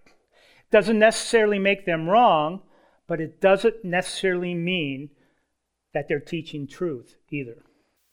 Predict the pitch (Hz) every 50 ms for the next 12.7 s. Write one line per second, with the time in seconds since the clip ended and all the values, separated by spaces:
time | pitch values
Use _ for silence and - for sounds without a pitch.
0 | _ _ _ _ _ _ _ _ _ _ _ _ _ _ _ _ _ _ _ _
1 | _ _ _ _ _ _ _ - 185 185 208 226 254 262 269 277 277 - 269 262
2 | 262 269 269 294 311 311 247 202 170 156 156 156 165 190 240 233 - - _ _
3 | _ _ _ _ _ _ _ _ _ _ _ _ _ _ 262 - 320 302 226 254
4 | 226 202 208 208 202 202 202 180 160 - - 185 165 160 151 135 147 147 202 247
5 | - - _ _ _ _ _ _ _ _ _ _ _ _ _ _ _ _ _ _
6 | _ _ _ _ _ _ - 247 - - - 262 294 330 339 - 139 127 - _
7 | _ _ _ _ _ _ _ _ _ _ _ _ _ - 190 - - 302 320 320
8 | 294 131 120 - _ _ _ _ _ _ _ _ _ _ _ _ _ _ _ _
9 | _ _ _ _ _ _ _ _ _ _ 180 175 180 165 139 170 165 175 190 170
10 | 202 202 202 202 180 165 147 120 117 - _ - _ _ _ - - - 196 196
11 | 190 185 180 196 202 202 202 - - - - _ _ _ _ _ _ _ _ 143
12 | 139 147 156 170 165 180 180 185 185 180 170 - -